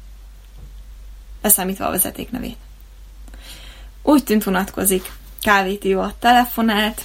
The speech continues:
egy magazint olvasgatott, ám a napilapokat figyelemre sem méltatta.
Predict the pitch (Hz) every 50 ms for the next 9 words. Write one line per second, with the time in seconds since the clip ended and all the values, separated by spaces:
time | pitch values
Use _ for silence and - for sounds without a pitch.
0 | - 233 - 208 214 214 208 214 214 214 208 208 208 214 208 202 202 202 202 208
1 | 226 - 202 202 - 202 208 - - - - 196 202 214 220 226 240 262 254 -
2 | 233 202 196 - - 196 - 196 196 - - 226 208 202 185 190 190 190 190 190
3 | 190 - - - - - 71 - - - - - - - - - 208